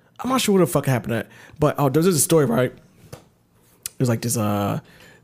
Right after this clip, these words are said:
there's, like, two people that was, like, they've been friends for years or whatever, but they were, they were neighbors, and they were also college, uh, um, uh, college classmates or whatever, right? Um, he was, like, this,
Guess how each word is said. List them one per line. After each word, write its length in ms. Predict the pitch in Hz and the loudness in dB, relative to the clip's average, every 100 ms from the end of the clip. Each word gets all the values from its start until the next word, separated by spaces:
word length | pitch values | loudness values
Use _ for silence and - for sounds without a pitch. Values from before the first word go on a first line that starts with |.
| - | -4
there's, 160 | 120 | -2
like, 180 | 113 - | -2 -4
two 240 | - 196 175 | 0 2 4
people 260 | 185 151 | 2 2
that 80 | 147 | 2
was, 100 | 131 | 2
like, 160 | 123 - | 0 0
they've 140 | 160 | 0
been 120 | 160 139 | 2 0
friends 240 | 147 143 | 2 0
for 100 | - | 2
years 200 | 127 135 | 2 2
or 40 | 120 | 2
whatever, 360 | 123 113 117 - - - - | 0 2 0 -2 -12 -10 0
but 260 | 127 113 | 0 2
they 60 | 165 | 4
were, 200 | 165 139 | 4 2
they 200 | - 160 | 2 4
were 180 | 180 147 | 4 4
neighbors, 580 | 127 165 180 202 202 - - - | 4 4 4 4 2 -4 -12 -6
and 120 | 135 147 | 2 4
they 40 | |
were 60 | 143 | 4
also 200 | 156 139 | 2 2
college, 440 | - 156 147 127 | 2 4 4 4
uh, 360 | 127 120 120 123 - - | 4 4 2 0 -4 0
um, 560 | 117 113 113 147 135 - _ - | 4 4 2 0 -2 -10 _ -6
uh, 160 | - | -4
college 280 | - 151 131 | 0 0 2
classmates 480 | - 139 139 123 107 | 0 0 2 0 0
or 20 | |
whatever, 180 | 110 98 | 0 0
right? 280 | 101 107 - - - - - - | 0 0 -2 -8 -20 -20 -20 -6
Um, 420 | - 117 107 107 - _ _ _ - | 0 0 0 -2 -8 _ _ _ -2
he 200 | 185 208 | 2 4
was, 120 | 170 | 4
like, 160 | 160 | 2
this, 520 | 143 139 139 - - | 2 2 0 -4 -8